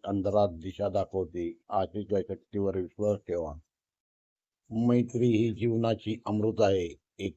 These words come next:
खरा मित्र म्हणजे हजारो पुस्तकापेक्षा अधिक शिकू शकतो. आनंद हा आपल्या आतून येतो, बाहेरून नाही. आपल्या आत्म्याच्या आनंदाला जगासमोर उजाळा द्या. सामर्थ्य हे शारीरिक नव्हे, तर मानसिक आहे.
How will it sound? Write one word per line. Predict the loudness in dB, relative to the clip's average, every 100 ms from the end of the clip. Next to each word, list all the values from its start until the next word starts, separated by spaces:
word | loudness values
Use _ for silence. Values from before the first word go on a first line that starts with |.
| -4
खरा | 2 4
मित्र | 6 2 2 2
म्हणजे | 2 4 4
हजारो | 4 4 6 8 6
पुस्तकापेक्षा | 4 -6 -4 -2 0 0 -2 0 0 0
अधिक | -2 -2 -2
शिकू | -4 -6 -2
शकतो. | 0 0 -2 -10 -10 _ _ _ _ _ _ _ _ _
आनंद | 2 6 8 8
हा | 8 8 8
आपल्या | 6 2 2 4
आतून | 4 4 4
येतो, | 4 2 0
बाहेरून | 2 4 6 4 4 4
नाही. | 2 -2 -6 -10 -14 _ _ _ -20 -20 _
आपल्या | 6 6 6 6 6 6 2 -4 _ 4
आत्म्याच्या | 4 6 4 4 6 6
आनंदाला | 6 4 6 6 4 2
जगासमोर | -4 0 2 4 4 2 2 2 -2 -6
उजाळा | 4 8 8 8
द्या. | 4 -2 -8 _ _ _ _ _ _ _ _ _ -20 -20 -20 -16 -6 0
सामर्थ्य | 2 4 4 2 4 6
हे | 6 4
शारीरिक | 4 4 4 2 0
नव्हे, | 0 4 2
तर | 2 0 0
मानसिक | 2 0 0 0 2
आहे. | 4 2 -4 -8 -14